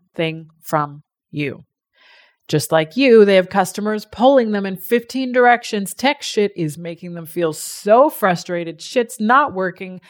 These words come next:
One of their suppliers has come around and said it's not gonna be there in time. Crazy weather is happening all over the place, and who knows what the heck's happening with government regulations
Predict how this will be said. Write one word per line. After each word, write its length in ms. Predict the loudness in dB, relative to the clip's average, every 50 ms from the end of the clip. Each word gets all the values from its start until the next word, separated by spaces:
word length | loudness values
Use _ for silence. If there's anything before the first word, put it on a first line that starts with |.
| -20 -20 _ _
One 160 | 0 2 2 4
of 200 | 2 0 0 2
their 280 | 4 6 6 6 6
suppliers 640 | 4 0 -2 0 2 2 4 4 2 2 -2 -4 -8
has 120 | -10 -12
come 220 | -10 -8 -6 -6 -4
around 300 | -4 -2 -2 -4 -4 -6
and 100 | -8 -8
said 160 | -8 -6 -6
it's 160 | -6 -8 -8
not 160 | -8 -8 -8
gonna 160 | -8 -10 -8 -6
be 140 | -4 -2
there 280 | 0 2 2 2 2 2
in 140 | 0 -2 -4
time. 380 | -6 -6 -4 -4 -4 -6 -8
Crazy 500 | -12 -8 -2 0 2 2 2 0 -2 0
weather 400 | 4 4 6 6 6 4 0 -2
is 300 | -4 -6 -8 -10 -12 -12 -16 _ _ _ -20 -20 _
happening 480 | -4 -2 -2 -2 -2 -4 -8 -8 -8 -10 -14 _ _
all 320 | 6 6 6 6 6 4
over 220 | 2 2 2 2 2
the 100 | 2 0
place, 340 | 0 0 0 0 0 -2 -4
and 200 | -6 -6 -6 -4
who 320 | 0 2 2 4 4 4
knows 340 | 4 4 4 2 2 0 -2
what 200 | -2 -2 -2 0
the 80 | 0 0
heck's 240 | -2 -2 -4 -6 -8
happening 520 | -8 -8 -8 -10 -14 -14 -12 -12 -12 -12
with 280 | -10 -10 -10 -12 -6 -2
government 440 | 0 0 0 0 -4 -8 -10 -10
regulations 800 | -10 -10 -12 -12 -12 -14 -14 -14 -16 -16 -18 -20 -20 -18 -18 -18